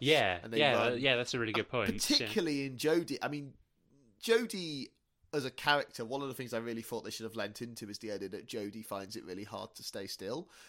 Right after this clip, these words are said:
Speaker 2: because I think
Speaker 1: Yeah.
Speaker 2: the thirteenth or the thirteenth Doctor, that kind of actually adds a lot to, like, the stuff where she struggles to form these emotional connections because she s-
Speaker 1: Mm-hmm.
Speaker 2: struggles to stop.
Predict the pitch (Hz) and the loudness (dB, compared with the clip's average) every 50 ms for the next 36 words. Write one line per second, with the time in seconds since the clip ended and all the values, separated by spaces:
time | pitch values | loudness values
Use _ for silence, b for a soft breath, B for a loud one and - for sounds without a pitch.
0 | B B - 113 - - 131 127 - - - 190 170 - - 110 95 92 95 135 | B B -10 -8 -4 -4 -4 -4 -2 -2 -2 -2 0 4 6 6 6 6 4 2
1 | 139 135 127 - - 131 120 110 - 123 120 117 107 - - 123 - - 113 - | 0 -2 -2 -2 -4 -4 -6 -6 -6 -4 -4 -4 -4 -4 -6 -6 -6 -6 -8 -4
2 | - 123 117 - - - 107 - b b b b b b b b _ _ _ _ | -2 -4 -4 -4 -6 -8 -8 -8 b b b b b b b b _ _ _ _
3 | _ _ _ _ _ _ _ _ _ _ - 139 151 180 190 208 202 - - - | _ _ _ _ _ _ _ _ _ _ -20 2 8 10 12 12 10 8 4 6
4 | 208 196 196 185 165 160 - _ _ _ _ _ _ _ _ _ _ _ _ _ | 6 6 8 6 2 0 -6 _ _ _ _ _ _ _ _ _ _ _ _ _
5 | _ 151 160 - - - - 170 151 147 139 131 127 - - _ _ _ _ _ | _ 6 6 6 4 0 0 2 0 0 -2 -2 -6 -8 -10 _ _ _ _ _
6 | _ _ _ _ _ _ _ 143 139 143 135 - - - 135 127 123 127 131 143 | _ _ _ _ _ _ _ 6 8 8 6 4 -2 -4 -4 -4 0 2 4 4
7 | 143 - - _ - - 135 123 117 117 113 - - - 120 - - 139 117 - | 4 2 -4 _ -6 -4 -2 0 0 -2 -2 -4 -8 -6 -6 -2 -2 -2 -4 -2
8 | - 123 117 117 - - _ _ - - 135 127 - - - 127 120 127 151 147 | -2 0 0 0 -2 -4 _ _ -10 -8 -6 -4 -4 -4 -4 -6 -4 -4 -6 -6
9 | - 160 - 175 165 160 160 160 151 156 156 156 151 - 165 160 - - 156 160 | -6 -6 -4 -2 -2 -2 -2 -4 -4 -2 -2 -2 -4 -4 -6 -6 -6 -4 -6 -6
10 | 151 160 - - 185 196 196 - B B B B B B _ 131 123 - - - | -6 -6 -8 -10 -10 -10 -12 -12 B B B B B B _ -6 -6 -6 -6 -2
11 | 127 123 131 127 - - - 143 147 143 131 - 127 104 87 101 95 - _ _ | -2 -2 0 -2 -4 -4 -4 -6 -6 -8 -6 -6 -6 -4 -6 -6 -8 -10 _ _
12 | _ _ _ - - - - 151 139 147 143 143 135 - - 139 131 - - - | _ _ _ -12 -6 -2 -2 -2 0 -2 -6 -6 -6 -8 -6 -6 -4 -4 0 4
13 | 143 160 208 - - - | 6 6 6 6 2 -10